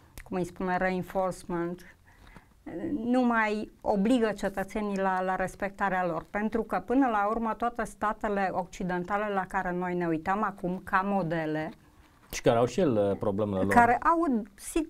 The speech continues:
Speaker 1: cu siguranță, fiecare, nu există o societate perfectă.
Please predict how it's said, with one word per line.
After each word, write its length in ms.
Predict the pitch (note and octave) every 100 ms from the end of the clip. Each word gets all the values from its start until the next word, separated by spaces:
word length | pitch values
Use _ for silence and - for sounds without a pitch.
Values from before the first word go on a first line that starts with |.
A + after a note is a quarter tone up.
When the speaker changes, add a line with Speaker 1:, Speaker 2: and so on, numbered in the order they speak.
| -
Speaker 1:
cu 100 | G#3
siguranță, 580 | G#3+ A3 D#4+ C4 G#3+
fiecare, 580 | F#3+ - A3 A3 B3 F#3+ G3
nu 100 | G#3
există 320 | G#3 A#3 A#3 G3
o 40 |
societate 680 | F3+ G3 G3 F3+ F#3+ F3 F3+
perfectă. 720 | F3 E3 - D#3+ D#3+ E3+ E3+